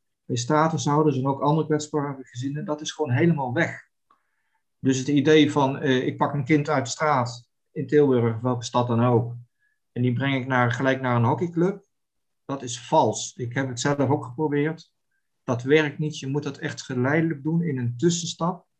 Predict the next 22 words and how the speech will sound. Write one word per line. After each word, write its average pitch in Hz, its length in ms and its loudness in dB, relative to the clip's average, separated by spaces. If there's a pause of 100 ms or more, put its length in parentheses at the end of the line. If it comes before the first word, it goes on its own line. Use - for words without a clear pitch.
(340)
waarbij 135 460 -2
je 143 60 2
die 131 140 -2
kinderen 151 340 -2
ook 120 60 -6
bij 135 100 -2
elkaar 135 540 0
houdt. 92 320 -6
Dus 123 140 -10
dat 135 220 -10
je 120 100 -10
ze 120 80 -4
niet 170 200 0
gaat 143 180 -8
verdelen 139 460 2
over 135 240 -2
teams. 131 340 2
Dat 120 140 -8
is - 80 -14
echt 175 220 -12
een 127 60 -10
valkuil. 110 520 -4